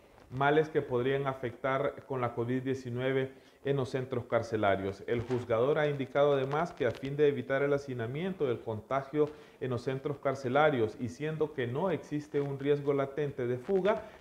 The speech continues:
las medidas cautelares son las idóneas para garantizar la eficacia del proceso, la garantía de la prueba y la evacuación de las siguientes etapas.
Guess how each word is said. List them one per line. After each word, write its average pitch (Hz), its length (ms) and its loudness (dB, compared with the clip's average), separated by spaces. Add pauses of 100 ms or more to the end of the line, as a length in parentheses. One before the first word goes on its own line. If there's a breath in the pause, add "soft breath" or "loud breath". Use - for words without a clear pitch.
las 156 180 2
medidas 147 340 2
cautelares 151 600 2
son 156 300 0
las 156 180 0
idóneas 143 480 2
para 143 240 4
garantizar 143 640 2
la 147 120 2
eficacia 135 560 0
del 143 100 2
proceso, 175 640 -2 (320 loud breath)
la 127 140 2
garantía 123 580 2
de 151 100 6
la 143 160 2
prueba 185 460 0 (180)
y 175 100 -4
la 180 100 6
evacuación 143 760 0
de 139 200 2
las 143 200 2
siguientes 120 680 -2 (260 loud breath)
etapas. 107 640 0